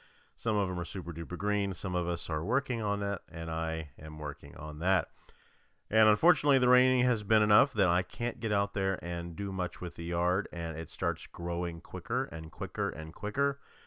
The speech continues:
So I had it yesterday. <laughs> I fi-, fired up the push mower, uh, in the rain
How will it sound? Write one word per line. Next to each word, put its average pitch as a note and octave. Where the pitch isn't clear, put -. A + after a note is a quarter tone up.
So -
I A#2
had G#2
it E2
yesterday. D#2+
<laughs> -
I G2
fi-, -
fired A2+
up -
the B2
push G#2+
mower, E2+
uh, D#2+
in G2+
the A#2
rain F2